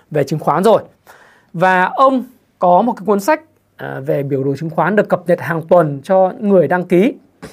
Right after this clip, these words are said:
subscribers á. Sau đó thì năm một nghìn chín trăm bảy mươi ba, ông thành lập cái công ty, ờ, O'Neill Data System Inc. Đây là một công ty, ờ, cung cấp những dịch vụ xuất bản và in ấn cơ sở dữ liệu.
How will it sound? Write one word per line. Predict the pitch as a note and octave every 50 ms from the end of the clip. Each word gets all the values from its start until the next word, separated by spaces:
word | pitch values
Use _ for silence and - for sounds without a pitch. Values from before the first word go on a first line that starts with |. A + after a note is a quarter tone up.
| _ _ -
subscribers | - - D#3+ - - F#3 F3 F3+ E3+ E3+ E3 D3+ C#3 B2+ B2 - G#3
á. | - - _ _ _ _ _ _ _ _ _ _ _ _ _ _ _ _ _ _ _ _
Sau | - - G#3
đó | F#3+ F3+ D#3+ E3+
thì | - - G3 E3+ - - _ _ _ _ _ _ _ _ -
năm | F#3+ G#3 G#3+
một | G#3
nghìn | F#3+ E3+ D#3
chín | - - -
trăm | A3 G#3 G3+ G3+ A#3+
bảy | C4 F#3+ E3 C3+
mươi | C#3 E3
ba, | E3+ F#3+ G#3 G#3 G3+ F#3+ F#3 -
ông | - G#3+ G#3
thành | G3 G3+ F#3+ D#3
lập | D#3 D3 D3+ -
cái | - F3+
công | F#3 G#3+ F#3 F3+
ty, | F#3 G#3 G3 F#3+ F#3+ G3 - _ _ _
ờ, | - C3+ B2+ B2 -
O'Neill | - F3+ F#3 F#3+ F#3+ F#3+ F#3+ F#3 F3+
Data | F3+ F#3 F3+ F3+ G3 F#3
System | F3+ F#3 C#4 C4 - - G3 D#3+ C#3 B2 G#2+ - _ -
Inc. | G3+ G3 G3 F3+ F#3 - - _ _ _ _ - _ _ _ _ _ -
Đây | - A#3+ B3+ A#3+
là | G#3
một | E3 - D#3+
công | - A3 G#3
ty, | - A#3 A3+ G#3+ G3+ F3+ F#3 - - -
ờ, | - D3 D3 D3
cung | - - A#3 A#3 A#3 G3+
cấp | - D#4 D#4 D#4 -
những | A#3+ C4 A#3
dịch | G#3 G#3+ A3 -
vụ | F3+ F3+ -
xuất | - - C#4+ -
bản | C4 A3 F3+ C3 G#2 F#2+
và | G#2 B2+
in | - G#3 G#3 F#3+
ấn | F3+ E3 F#3 F#3
cơ | A#3 G#3+
sở | G3 - F#3 B2
dữ | G#2+ E3
liệu. | G3 A#3 B3 - -